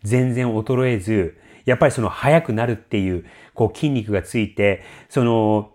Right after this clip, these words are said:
肉体的なところとは違って、すごくそう、こう身についたら、こうなかなかこう落ちない筋肉だ、性質なんだなっていうのはあって、やっぱりその訓練すると速くなるっていうのはあると思うんですよね。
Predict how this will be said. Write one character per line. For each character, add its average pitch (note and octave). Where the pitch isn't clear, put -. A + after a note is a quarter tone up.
肉 D3
体 G#3
的 G3
な F#3+
と F#3
こ F#3
ろ G3
と D#3+
は A2
違 -
っ -
て、 F3
す -
ご E3
く -
そ G2+
う、 -
こ G#2+
う G#2+
身 C3
に D3
つ -
い D#3+
た G#2+
ら、 G#2
こ A#2+
う G#2+
な G#2+
か C3
な B2
か A#2+
こ A2
う -
落 A#2
ち D#3+
な C3+
い G2+
筋 B2
肉 G2
だ、 F2+
性 A2+
質 -
な G#2+
ん F#2+
だ F2+
な F#2
っ F2+
て -
い G2+
う -
の F#2
は F2+
あ G2
っ -
て、 F#2
や C#3+
っ -
ぱ C3+
り A#2
そ A2+
の G#2
訓 F#3+
練 D#3+
す -
る C#3
と C3+
速 C3
く B2+
な B2+
る A#2
っ -
て -
い -
う F#2+
の F#2
は E2
あ A#2+
る A2+
と G2+
思 F2+
う E2+
ん -
で D#2+
す -
よ E2+
ね。 E2